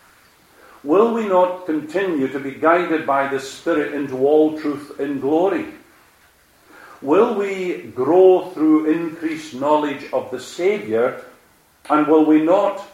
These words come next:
have this increased knowledge,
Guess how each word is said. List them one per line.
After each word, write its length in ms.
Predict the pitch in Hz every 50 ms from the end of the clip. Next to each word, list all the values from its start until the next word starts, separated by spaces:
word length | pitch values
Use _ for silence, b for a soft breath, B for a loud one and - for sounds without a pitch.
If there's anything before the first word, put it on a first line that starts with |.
| _ _ _ -
have 640 | - 170 170 180 180 170 - - - - 123 113
this 280 | 143 156 151 156 - -
increased 600 | 151 151 151 147 143 - 143 151 147 - - -
knowledge, 540 | 139 139 135 123 120 120 117 110 - -